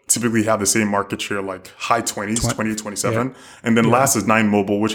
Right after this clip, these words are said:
Speaker 1: has between five and eight percent market share. So even if they got, even if they bought Nine Mobile, they would still be, like, dead last, and they need to do something aggressive to get market share. But that's the only entry point, 'cause M T N is definitely not gonna sell, because, uh, Nigeria is their crown jewel.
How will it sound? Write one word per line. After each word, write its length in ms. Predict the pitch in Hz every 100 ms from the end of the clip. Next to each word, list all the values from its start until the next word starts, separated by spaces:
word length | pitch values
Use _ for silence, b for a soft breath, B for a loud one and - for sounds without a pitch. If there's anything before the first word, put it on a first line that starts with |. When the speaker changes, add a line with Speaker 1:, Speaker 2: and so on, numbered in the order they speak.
| -
Speaker 1:
has 180 | 104 95
between 360 | 92 92 110 101
five 420 | - 107 104 98 98
and 240 | 98 92 107
eight 160 | 107
percent 360 | - - 101 -
market 300 | 92 - 95
share. 180 | 92 - B B -
So 220 | - 135
even 160 | 185 220
if 120 | 202
they 120 | 131
got, 380 | 104 - 110 143 - -
even 140 | 175
if 100 | 180
they 80 | 123
bought 280 | 92 110 123
Nine 180 | 120 139
Mobile, 460 | 143 160 196 208 B B B
they 60 | -
would 100 | 110
still 240 | - 131 117
be, 400 | 101 107 101 -
like, 400 | 101 98 95 90
dead 220 | 113 98
last, 420 | 92 107 139 -
and 160 | 113 110
they 60 |
need 140 | 113 131
to 60 |
do 80 | 107
something 300 | 113 113 113
aggressive 420 | 95 113 98 110 -
to 60 |
get 140 | 95 101
market 300 | 92 - 95
share. 160 | 101
But 120 | 98
that's 180 | 143 170
the 80 | 123
only 200 | 120 123
entry 220 | 107 110
point, 240 | 104 104 95
'cause 100 | 110
M 140 | 147
T 120 | 156 131
N 40 |
is 80 | 104
definitely 240 | 113 120 110
not 60 | 104
gonna 140 | 104
sell, 360 | - 110 - - B B B B
because, 400 | - 117 98 -
uh, 80 | 110 - - -
Nigeria 320 | 110 110 120
is 80 | 101
their 80 | 101 -
crown 220 | 107 104
jewel. 420 | 98 98 208 -